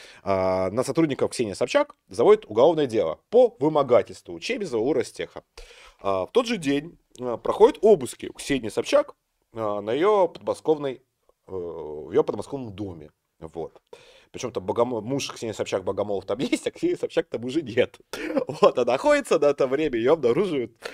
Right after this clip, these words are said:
на погранпереходе между Белоруссией и Литвой. А, причем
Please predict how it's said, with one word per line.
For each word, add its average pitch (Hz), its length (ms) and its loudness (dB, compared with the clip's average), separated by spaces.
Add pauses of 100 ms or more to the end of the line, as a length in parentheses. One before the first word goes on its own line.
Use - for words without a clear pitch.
(260)
на 131 80 6
погранпереходе 139 800 2
между 107 300 -10
Белоруссией 120 640 2
и - 20 -4
Литвой. 190 440 6 (800)
А, 104 220 2
причем 110 480 2